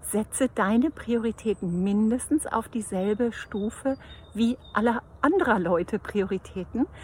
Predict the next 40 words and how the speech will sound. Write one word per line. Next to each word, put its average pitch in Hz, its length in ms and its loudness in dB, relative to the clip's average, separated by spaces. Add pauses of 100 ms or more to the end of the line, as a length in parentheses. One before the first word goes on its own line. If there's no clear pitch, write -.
(200)
Wir 208 100 -2
sind 220 240 4
sehr, 320 440 2
sehr 240 200 2
gut - 300 -6
darin, 190 300 -2
anderer 202 340 2
Leute 196 260 -4
Prioritäten 196 800 -4 (360)
mit 220 200 -4
der 202 220 -2 (220)
höchsten 330 460 0
Aufmerksamkeit 220 800 -4
zu 208 100 -10
behandeln 196 500 -4 (400)
und 233 220 2
dabei 214 340 0
auf 185 140 -8
unsere 190 280 -4
eigenen 185 400 -4
zu - 120 -12
vergessen. 170 480 -8 (500)
Jetzt 233 260 0
möchte 226 300 0
ich, - 100 -8
dass - 140 -10
du - 80 -8
für - 140 -8
dich 220 200 -4
entscheidest, 214 640 -8
dass - 160 -10
deine 214 280 2
Prioritäten 196 680 -4
genauso 180 460 0
wichtig 269 300 -6
sind 277 240 -4
wie 240 60 -4
die 226 140 -4
der 220 160 -4
anderen 269 340 0